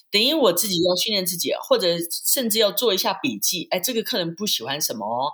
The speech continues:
他可能不喜欢吃日式料理，那下次不要帮他订日-，日本餐厅。我除了要比较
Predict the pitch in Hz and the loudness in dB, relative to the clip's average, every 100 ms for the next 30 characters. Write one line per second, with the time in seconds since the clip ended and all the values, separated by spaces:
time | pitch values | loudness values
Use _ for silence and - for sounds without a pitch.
0 | - - - 240 226 156 180 220 117 120 | -8 -18 -6 -4 -2 -2 0 0 0 0
1 | - 185 196 175 196 175 165 117 160 214 | -2 -2 0 0 2 2 0 0 0 0
2 | 196 - 147 139 139 139 139 - - 185 | 0 2 2 2 0 -2 -4 -10 -4 -2
3 | 147 156 - 180 196 - - 143 139 147 | -2 -6 -8 -6 -4 -4 -4 -4 -4 -6
4 | 151 147 - 160 147 135 123 - - 202 | -6 -6 -6 2 4 4 4 2 0 2
5 | 190 185 175 147 - 131 165 | 4 4 4 2 2 2 2